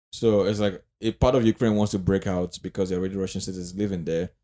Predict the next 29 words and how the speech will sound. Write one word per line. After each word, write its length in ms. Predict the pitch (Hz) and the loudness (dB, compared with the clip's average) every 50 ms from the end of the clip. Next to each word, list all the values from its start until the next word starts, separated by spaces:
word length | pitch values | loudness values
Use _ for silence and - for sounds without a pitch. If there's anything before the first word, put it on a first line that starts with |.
| _ _ _ _ | _ _ _ _
So 140 | - 110 101 | -2 0 2
Russia 200 | 110 117 110 98 | 2 2 2 0
just 160 | 101 101 92 | -2 0 0
basically 280 | 101 101 92 - 98 | 0 -2 0 0 -2
walked 360 | 95 92 90 90 95 - _ - | 0 0 0 -2 -2 -4 _ -8
in 120 | 92 95 | -8 -6
there 80 | 95 90 | -6 -6
and 80 | 87 85 | -6 -8
said, 60 | 82 | -8
"Okay, 140 | 98 - - | -8 -8 -8
this 160 | 98 92 87 | -8 -6 -10
is 80 | 85 - | -4 -4
part 140 | - 85 85 | -4 -4 -4
of 60 | 82 | -4
Russia 280 | 92 98 - - 82 | -6 -6 -6 -6 -10
now," 160 | 82 85 85 - | -10 -10 -14 -14
because 420 | - - _ - 90 87 85 - - _ _ _ _ _ _ | -16 -16 _ -10 -8 -8 -10 -12 -16 _ _ _ _ _ _
the 80 | 107 | -8
people 280 | 104 - 117 107 101 95 | -4 -2 -2 -2 -2 -4
want 140 | 95 95 87 | -4 -4 -8
to 60 | - 85 | -10 -12
leave. 280 | 92 95 90 82 - _ _ _ _ _ _ _ _ _ _ | -10 -10 -10 -12 -14 _ _ _ _ _ _ _ _ _ _
The 60 | - | -6
same 140 | 107 127 131 | -4 -2 -2
thing 100 | 135 120 | -2 0
they 380 | 110 113 110 104 95 - - 101 | 2 2 2 2 0 -4 -8 -4
did 160 | 98 107 98 | -4 -2 0
in 80 | 104 98 | -2 -2
Crimea, 520 | - - 98 92 92 95 95 90 87 82 | -2 -4 -4 -4 -4 -4 -4 -4 -6 -8